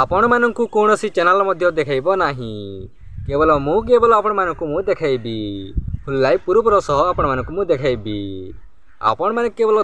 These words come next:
ଧୈର୍ଯ୍ୟର ସହ ଆପଣମାନେ ଦେଖନ୍ତୁ ଭିଡ଼ିଓଟିକୁ। ଆପଣମାନେ ଯଦି ଧୈର୍ଯ୍ୟର ସହ ଯଦି ନ ଦେଖିବେ, ତାହେଲେ ଆପଣମାନେ କିଛି ବି ଜାଣିପାରିବେ ନାହିଁ। ମୁଁ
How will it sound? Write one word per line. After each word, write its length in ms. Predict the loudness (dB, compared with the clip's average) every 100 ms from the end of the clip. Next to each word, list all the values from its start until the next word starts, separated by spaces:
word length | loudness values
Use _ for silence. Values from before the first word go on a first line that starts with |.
| 2
ଧୈର୍ଯ୍ୟର 320 | 2 4 2 2
ସହ 100 | 2 2
ଆପଣମାନେ 300 | 2 -4 -2
ଦେଖନ୍ତୁ 340 | -2 -2 -6 -6 -10
ଭିଡ଼ିଓଟିକୁ। 580 | -10 -10 -12 -14 -12 -10 -10 -12 -16 -20 -20 -20 -8 -4
ଆପଣମାନେ 380 | 0 0 0 0
ଯଦି 180 | -2 0
ଧୈର୍ଯ୍ୟର 280 | 0 2 0
ସହ 160 | 0 0 0
ଯଦି 160 | 2 4
ନ 20 | 4 2
ଦେଖିବେ, 280 | -4 -2 0 4
ତାହେଲେ 240 | 2 2 0
ଆପଣମାନେ 380 | -2 -4 -2 -2 -2 -6 -10 -12 -14
କିଛି 200 | -14 -8 -6
ବି 60 | -2
ଜାଣିପାରିବେ 460 | 0 2 0 0 -2
ନାହିଁ। 420 | -2 -4 -4 -8 -8 -10 -12 -12 -10 -8 -8
ମୁଁ 180 | 0 4